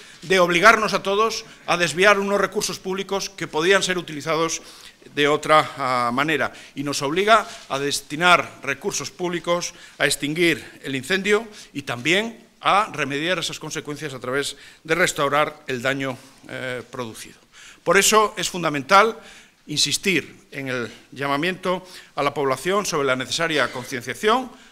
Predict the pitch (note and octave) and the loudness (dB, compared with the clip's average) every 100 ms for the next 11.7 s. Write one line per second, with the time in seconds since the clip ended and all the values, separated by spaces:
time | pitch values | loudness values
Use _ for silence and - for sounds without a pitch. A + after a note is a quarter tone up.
0 | - B2+ B2+ C3 B2 - A#3 C4+ B3+ - | -12 -10 -8 -8 -8 -2 0 0 -6 -16
1 | E3 C#3 B2+ A2+ A2+ F2+ - - - _ | -10 -4 -4 -4 -8 -10 -16 -20 -20 _
2 | _ _ - - - - - _ _ _ | _ _ -20 -20 -20 -20 -20 _ _ _
3 | F#3 A3 A#3 A#3 - D3+ - - D#3+ D#3 | 6 10 10 8 2 -2 -10 -6 2 2
4 | G3 G3+ F#3+ F#3 D#3+ D3+ F3 D#3 E3 D3 | 4 2 2 0 -2 -2 -2 -4 -2 0
5 | G3+ G3+ A3+ - - - - _ - F#3 | 2 4 4 0 -6 -20 -20 _ -4 -2
6 | F#3+ F3 F3 F3 A3 A3 A3+ G#3+ F3+ F3 | 2 2 2 2 2 2 2 2 0 4
7 | E3+ E3 D3+ A3+ A#3+ G3+ - - _ - | 4 4 4 6 6 2 -8 -20 _ -20
8 | - - F3+ F3+ F3+ E3 - E3 D#3+ D#3 | -20 0 6 8 8 6 0 0 0 0
9 | G3+ G3+ D3+ A#2 - C#3 D3 F3+ G#3+ G3+ | 0 2 2 0 -6 -6 -2 0 0 -2
10 | - - _ D#3 C#3 C#3+ D#3 D#3+ D3+ D3+ | -12 -20 _ -8 -2 -2 -2 -2 -2 -2
11 | - - - - C#3+ D3 | -12 -20 -20 -4 -2 0